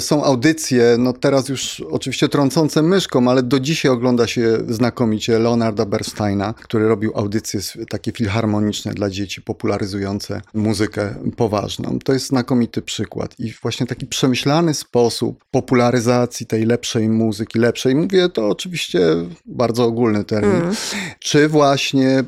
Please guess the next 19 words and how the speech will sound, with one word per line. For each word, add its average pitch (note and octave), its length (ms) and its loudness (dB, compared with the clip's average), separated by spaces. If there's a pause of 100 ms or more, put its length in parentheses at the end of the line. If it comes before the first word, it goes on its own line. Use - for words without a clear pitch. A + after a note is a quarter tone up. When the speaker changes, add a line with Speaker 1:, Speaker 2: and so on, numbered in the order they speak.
Speaker 1:
promowanie, B2 680 4
no A2+ 100 0
tutaj B2+ 300 -2
jest B2 180 0
rola A#2+ 340 4
jakiegoś A#2+ 500 -2
redaktora B2+ 520 2
muzycznego, A2+ 580 0
który A#2 360 -2
wie, C3 200 4
co C3 180 0
należy A2 340 0
puszczać, - 460 -2
a A#2 120 -2
nie A#2 400 2 (420)
ulega B2 360 4
naciskom A#2 880 0 (260)
komercyjnych A2+ 880 0 (120)
wytwórni, A2+ 600 0